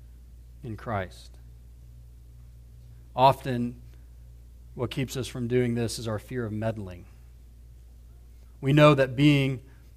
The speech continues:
a busybody, of sticking your nose in someone else's biz-, business, is a real thing and a real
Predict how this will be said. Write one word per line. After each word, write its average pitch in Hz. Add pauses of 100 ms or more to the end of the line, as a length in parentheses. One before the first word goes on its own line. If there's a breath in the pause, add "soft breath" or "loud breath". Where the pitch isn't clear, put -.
a 139
busybody, 123
of 120
sticking -
your 139
nose 131
in 135
someone 131
else's 123
biz-, 127
business, 117 (400 soft breath)
is 139
a 131
real 135
thing 135
and 135
a 123 (100)
real 120